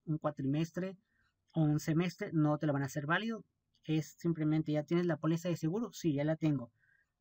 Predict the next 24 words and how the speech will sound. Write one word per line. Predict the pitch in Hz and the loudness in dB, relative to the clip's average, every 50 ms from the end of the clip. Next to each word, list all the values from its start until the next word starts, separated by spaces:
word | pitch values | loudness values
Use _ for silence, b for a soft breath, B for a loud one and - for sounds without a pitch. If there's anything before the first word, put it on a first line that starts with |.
| _ - | _ -4
¿Es | 180 170 165 - | -2 -2 0 0
al | 175 165 185 | 0 0 2
año? | 196 226 233 233 185 - | 2 0 0 -2 -4 -6
Sí. | - - - 180 151 120 - - _ - | -8 -6 -2 -2 -2 -2 -4 -8 _ -6
¿La | 175 156 147 | -4 -2 -2
quiero | - 170 180 180 | 0 0 -2 0
pagar | - 170 165 165 170 | 2 2 2 2 2
al | 175 180 | 0 -2
año? | 190 202 208 190 | -2 -4 -6 -8
Sí. | 156 - - - - 165 127 98 - _ _ _ _ _ _ _ - | -10 -10 -8 -4 -2 -2 -4 -4 -8 _ _ _ _ _ _ _ -4
¿Quiero | - 165 170 170 185 190 185 185 170 | 2 2 4 4 4 4 2 2 0
ponerla | 170 - 151 156 156 170 170 160 151 143 | 0 0 2 2 4 4 4 2 2 0
a | 131 | -2
meses | 127 143 156 - - | -2 -4 -4 -4 -2
sin | 160 160 160 | 0 0 0
intereses? | 160 - 175 180 175 214 202 170 | 0 0 -2 -4 -4 -4 -6 -8
Sí | - 147 | -8 -6
se | - 156 | -6 -6
puede. | 147 - 135 120 113 - - _ _ _ _ _ _ _ _ _ _ _ _ _ _ _ | -6 -6 -8 -8 -8 -10 -14 _ _ _ _ _ _ _ _ _ _ _ _ _ _ _
Escoges | 156 147 - - 175 165 - 190 180 170 - | -10 -10 -4 -2 -2 0 0 -2 -4 -6 -4
tres, | - 170 180 196 190 - | -4 -2 -2 -2 -2 -2
seis | 180 175 175 160 - | -2 -2 -2 0 2
y | 170 | 2
nueve. | 156 143 135 123 107 - | 2 2 0 -2 -4 -10